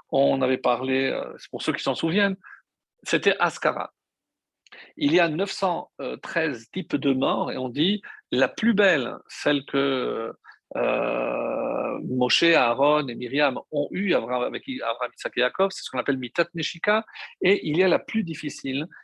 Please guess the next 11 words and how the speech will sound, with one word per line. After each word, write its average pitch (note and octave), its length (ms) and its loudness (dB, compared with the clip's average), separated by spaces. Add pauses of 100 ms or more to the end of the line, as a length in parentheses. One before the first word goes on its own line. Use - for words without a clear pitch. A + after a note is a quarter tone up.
(100)
c'est D#3 180 2
celle E3+ 300 0
qui D3 140 -6
consiste - 540 -8 (120)
justement, C#3 500 -2
Askara, C#3 580 0
on B2 240 -2
dit C#3+ 220 -6
que D3 340 2
c'est - 360 -2
l'étouffement, C3 880 2